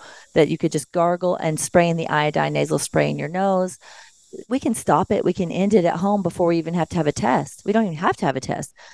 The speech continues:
Just start using protocols that will actually stop it in its tracks. Don't be one of those people who goes and gets your NyQuil and conks yourself out and sleeps in bed for three days because you didn't treat yourself. We'd rather you treat yourself.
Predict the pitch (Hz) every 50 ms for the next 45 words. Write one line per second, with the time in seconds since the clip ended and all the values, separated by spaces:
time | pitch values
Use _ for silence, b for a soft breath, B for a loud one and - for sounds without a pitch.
0 | B B - 190 180 - - 202 196 202 214 - - 196 190 196 202 190 185 185
1 | 175 165 - 214 254 339 302 - - 160 147 147 151 147 - - - 170 170 165
2 | - - 175 - - 170 151 151 - - - 156 170 - 208 208 226 240 269 -
3 | - - 190 160 151 160 - - - - B B B B B - 190 196 202 208
4 | 202 202 190 185 185 - - 214 196 190 202 196 185 - 175 170 170 165 - 170
5 | 165 160 - 170 165 160 151 - - - - b b b b b - - 175 170
6 | 170 170 160 175 220 247 - - 175 165 165 - 165 160 - - 180 180 185 -
7 | - 160 - - 165 156 - - 160 156 160 - 156 151 - - - 170 - -
8 | - 156 151 160 156 185 214 220 214 - 208 175 - 147 143 - 147 143 147 156
9 | - - 151 - - 156 156 151 151 - 160 160 151 - - - - - - 196
10 | 220 - - 143 135 - - 135 127 - - 147 147 165 165 170 160 143 139 143
11 | - - 175 170 - - 147 - - - - -